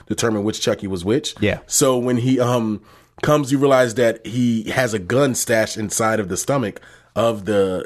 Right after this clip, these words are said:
Speaker 1: the short-haired Chucky. So he kills the Chucky,
Speaker 2: Mm-hmm.
Speaker 1: shoots him with the gun. Um, and then Nika comes to, 'cause he's in a padded cell at this point.
Speaker 2: Yeah.
Speaker 1: Nika comes at this
Speaker 2: He got
Speaker 1: point.
Speaker 2: himself locked up on
Speaker 1: Yeah,
Speaker 2: purpose.
Speaker 1: at this point, Chucky also puts his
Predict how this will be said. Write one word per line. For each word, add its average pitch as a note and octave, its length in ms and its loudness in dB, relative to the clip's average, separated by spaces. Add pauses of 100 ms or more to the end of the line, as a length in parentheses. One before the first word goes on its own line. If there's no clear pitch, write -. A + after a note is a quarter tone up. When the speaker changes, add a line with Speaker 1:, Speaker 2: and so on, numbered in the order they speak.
Speaker 1:
the F#2 120 -2
short-haired G2 420 -2
Chucky. D#3+ 240 -4
So G2 100 -6
he F#2 60 -6
kills D3+ 240 0
the A#2+ 100 -10
Chucky, F3 360 -4
Speaker 2:
Mm-hmm. A#2 340 2
Speaker 1:
shoots D#3+ 400 -2
him G2 140 -4
with G2+ 100 -4
the G2 80 -4
gun. G2 420 -2 (420)
Um, G2 640 -2
and A#2+ 140 -2
then A#2 260 0
Nika A2+ 480 0
comes A2 380 -4
to, G#2+ 200 -2
'cause F#2+ 160 -6
he's A2 120 -2
in G#2 80 0
a G2 40 0
padded G#2+ 260 -2
cell G2+ 160 0
at F2+ 60 -2
this F2 100 -10
point. F2+ 320 -6
Speaker 2:
Yeah. F2+ 220 2
Speaker 1:
Nika C3 220 -2
comes B2 140 -4
at G2+ 60 -2
this B2+ 180 0
Speaker 2:
He B2 80 4
got C#3 60 6
Speaker 1:
point. C3 80 4
Speaker 2:
himself A2 280 2
locked F#2+ 240 2
up F2 120 2
on F2+ 100 2
Speaker 1:
Yeah, F#2+ 120 2
Speaker 2:
purpose. E2+ 100 -2
Speaker 1:
at - 40 0
this D#3 140 2
point, C3+ 400 -4
Chucky B2+ 280 0
also A#2+ 280 2
puts A2+ 240 -4
his F#2+ 280 -6